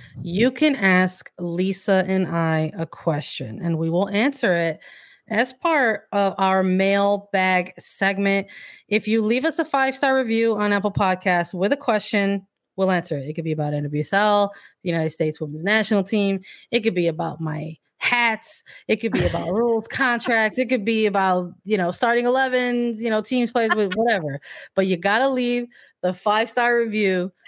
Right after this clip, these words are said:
Speaker 1: on Apple Podcasts, and you gotta leave your question, and we'll f-
Speaker 2: Sandra, did you read this before? Because I put in there about your hats, and I love that you put it on air. That's
Speaker 1: Listen,
Speaker 2: amazing.
Speaker 1: listen.
Speaker 2: <laughs>
Speaker 1: I love to talk about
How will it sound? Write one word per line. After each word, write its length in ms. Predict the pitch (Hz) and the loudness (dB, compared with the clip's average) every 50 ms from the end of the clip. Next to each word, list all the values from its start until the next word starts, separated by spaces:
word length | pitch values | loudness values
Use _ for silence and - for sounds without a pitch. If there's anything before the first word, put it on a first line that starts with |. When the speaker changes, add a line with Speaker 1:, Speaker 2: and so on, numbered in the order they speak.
| - - | -6 -2
Speaker 1:
on 160 | 175 185 190 | 0 2 2
Apple 240 | 185 185 185 196 185 - | 2 0 0 -2 -2 0
Podcasts, 480 | 208 175 170 170 175 190 175 175 180 170 | 0 0 0 0 0 0 0 0 0 -2
and 220 | - 185 202 208 | -2 -2 0 0
you 60 | 214 208 | 0 2
gotta 220 | 214 208 208 208 | 2 2 2 2
leave 180 | 202 202 196 190 | 2 0 0 -2
your 80 | 196 | -4
question, 560 | 185 - 190 175 175 - - 170 165 165 156 - _ - | -4 -2 -2 -2 -2 -2 -6 -6 -6 -8 -10 -12 _ -8
and 180 | - 175 180 185 | -4 -2 0 2
we'll 160 | 208 240 294 | 2 0 0
f- 160 | 277 - - - | -2 -6 -8 -4
Speaker 2:
Sandra, 480 | 277 240 240 233 233 240 233 226 220 226 - _ _ - - - - 247 | -2 0 0 2 2 2 2 2 0 -2 -8 _ _ -14 -14 -12 -14 -12
did 200 | - 233 220 247 | -10 -8 -6 -2
you 200 | 247 254 240 214 | 0 0 0 0
read 260 | 202 220 220 220 208 208 | 2 2 2 2 2 2
this 240 | 233 226 233 233 | 0 0 0 -2
before? 600 | - - 220 220 214 - 196 180 175 175 185 196 | -2 -2 -2 -2 -2 0 0 2 4 4 2 2
Because 260 | 196 202 196 208 180 - | 0 0 0 0 0 2
I 220 | - 104 165 170 | 2 2 2 2
put 240 | 175 - 185 175 180 | 2 0 0 0 0
in 120 | 175 175 | 0 -2
there 200 | 165 160 160 160 | 0 0 0 0
about 280 | 160 156 151 156 165 - | 2 2 0 0 0 -2
your 140 | 175 151 170 | -2 -2 0
hats, 340 | 165 139 139 151 180 - | 0 2 0 0 -2 -4
and 100 | - 160 156 | -6 -6 -6
I 60 | 147 | -6
love 280 | 156 160 156 131 117 139 | -4 -2 -2 0 0 0
that 160 | 156 170 - | 0 -2 -2
you 80 | 156 | -2
put 160 | 165 - 165 143 | -4 -4 -2 0
it 80 | 151 | 0
on 200 | 151 147 120 - - | 0 0 0 0 0
air. 440 | - 85 64 73 95 - 214 226 240 _ _ - | 0 0 0 0 0 0 -2 -6 -8 _ _ -8
That's 220 | - - - - | -6 -6 -4 0
Speaker 1:
Listen, 460 | 220 233 226 214 - 185 170 156 165 - - 247 262 269 _ _ _ _ - | 2 2 2 2 0 -2 -2 -2 -4 -6 -6 -6 -6 -6 _ _ _ _ -2
Speaker 2:
amazing. 340 | - - - - - - - | 0 2 4 4 4 4 4
Speaker 1:
listen. 340 | 196 185 - - 160 156 160 160 - - - - - _ - - | 2 2 2 0 -4 -4 -4 -4 -8 -8 -8 -10 -16 _ -2 -2
Speaker 2:
<laughs> 400 | 554 - _ - 539 - _ - | -2 -2 _ -18 -18 -10 _ -2
Speaker 1:
I 120 | 202 262 | -2 0
love 260 | 302 277 254 254 269 262 | 0 0 0 0 0 -2
to 120 | 262 240 | -4 -4
talk 260 | - 302 220 208 190 | -2 0 0 0 0
about 500 | 202 185 185 180 175 170 165 160 - - | 0 0 2 2 2 2 2 0 -2 -6